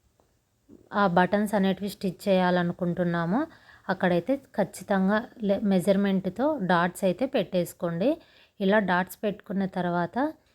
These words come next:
కింది వైపు నుంచి చూసుకొని ఇలా సూదిని అయితే ఒకసారి పైకి రానిచ్చేసుకొని మనము ఇటు సైడ్ ఫ్రిల్, అటు సైడ్ ఫిల్-, ఫ్రిల్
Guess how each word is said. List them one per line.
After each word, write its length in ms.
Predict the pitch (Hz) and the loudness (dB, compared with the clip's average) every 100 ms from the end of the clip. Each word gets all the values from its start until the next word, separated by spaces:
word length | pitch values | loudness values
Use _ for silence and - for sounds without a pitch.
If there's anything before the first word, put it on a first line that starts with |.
| _ - | _ -2
కింది 260 | 196 208 | 0 2
వైపు 280 | 233 226 220 | 4 2 0
నుంచి 260 | 208 196 220 | -2 -2 -4
చూసుకొని 680 | 190 190 175 - 185 170 226 349 - _ _ _ _ - | -2 -2 -2 -4 -6 -2 -2 -2 -6 _ _ _ _ -2
ఇలా 240 | 202 220 320 - | 2 2 0 -6
సూదిని 440 | - - 202 196 196 | -14 0 0 2 2
అయితే 200 | 180 180 | 0 -2
ఒకసారి 580 | 247 - - 180 185 185 - _ _ | -4 -4 -4 0 0 -2 -8 _ _
పైకి 380 | 185 180 185 202 | 2 2 2 0
రానిచ్చేసుకొని 920 | 180 170 175 - 185 165 - 165 160 | 0 0 -2 -2 -4 -4 -6 -6 -4
మనము 340 | 165 160 180 302 - - - _ - | -4 -4 -2 -4 -8 -20 -20 _ -6
ఇటు 180 | 214 - | -6 -6
సైడ్ 360 | - 202 208 202 | 2 4 4 2
ఫ్రిల్, 380 | - 196 190 247 - | 0 2 2 0 -2
అటు 220 | 190 - | -4 -2
సైడ్ 320 | 196 185 180 | 2 2 2
ఫిల్-, 420 | - 185 175 175 - - | 0 0 2 0 -2 -8
ఫ్రిల్ 380 | 208 190 185 | 0 4 4